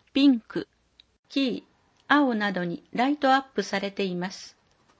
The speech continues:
また、植え込みの木々も明るく光っています。写真終わり。六、運転手はサンタさん？イルミネーションバス。期間限定。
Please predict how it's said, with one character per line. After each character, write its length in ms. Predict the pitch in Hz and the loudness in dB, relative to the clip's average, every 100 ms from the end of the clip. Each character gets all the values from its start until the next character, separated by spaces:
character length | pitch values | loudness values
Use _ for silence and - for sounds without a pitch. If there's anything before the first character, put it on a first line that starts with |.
| _ - | _ -4
ま 180 | 247 247 | -2 -2
た、 240 | 208 214 - _ _ | -4 -6 -10 _ _
植 180 | 247 294 | 2 2
え 20 | |
込 220 | 311 302 | 4 6
み 160 | 285 285 | 6 8
の 160 | 277 - - | 6 2 0
木 160 | 294 | 4
々 220 | 285 254 | 4 6
も 180 | 185 - - _ | 4 0 -4 _
明 280 | 240 - 311 | -2 2 2
る 100 | 302 | 2
く 220 | 294 - - | -2 -6 -8
光 300 | - - 285 | -6 -2 -2
っ 20 | |
て 220 | _ 208 | _ -2
い 100 | 196 | 0
ま 160 | 170 175 | -2 -6
す。 340 | - - - _ _ _ _ _ _ | -10 -18 -20 _ _ _ _ _ _
写 260 | - 240 | -6 -6
真 380 | - 269 262 254 - | -4 -2 -2 -4 -6
終 100 | 220 | -2
わ 140 | 233 | 0
り。 180 | 226 220 _ _ _ _ _ _ _ _ _ _ _ _ _ | -2 -6 _ _ _ _ _ _ _ _ _ _ _ _ _
六、 540 | 214 240 - 285 - - _ _ _ _ | -6 -4 -4 -4 -4 -6 _ _ _ _
運 200 | 269 311 | 0 0
転 320 | 339 - 311 311 | 0 2 4 4
手 200 | - 208 | 0 -2
は 160 | 196 - | -2 -4
サ 220 | - 277 | -2 -2
ン 100 | 233 | 0
タ 140 | 190 | -4
さ 200 | 190 202 | -4 -6
ん？ 100 | 262 - _ _ _ _ _ | -6 -8 _ _ _ _ _
イ 100 | 240 | 2
ル 120 | 269 302 | 8 10
ミ 120 | 294 | 10
ネ 180 | 294 285 | 10 8
ー 40 | |
シ 160 | - 269 | 4 4
ョ 60 | |
ン 120 | 240 | 4
バ 100 | 214 220 | 0 -4
ス。 260 | - - - _ _ _ _ _ | -8 -10 -12 _ _ _ _ _
期 140 | - 294 | -4 -2
間 280 | 285 226 175 | 0 0 0
限 240 | 196 208 | -2 -6
定。 460 | - 185 175 175 | -4 -2 -2 -4